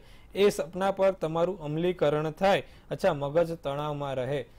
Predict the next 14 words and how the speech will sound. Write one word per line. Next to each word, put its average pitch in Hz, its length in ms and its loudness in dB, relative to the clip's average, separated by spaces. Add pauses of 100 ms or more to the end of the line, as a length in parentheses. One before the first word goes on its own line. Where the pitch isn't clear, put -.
(140)
એકદમ 170 340 0
મગજને 160 520 -2
તમારે 156 340 -4
અંદર 147 240 -4
વિચારો 143 440 -4
સતત 160 480 -4
આયા 151 200 -2
કરે, 151 240 -4
માથાનો 143 480 -6
દુખાવો 156 480 0
રહે, 147 160 -2
માથે 139 380 -6
ભારે 135 360 -2
લાગે, 151 400 0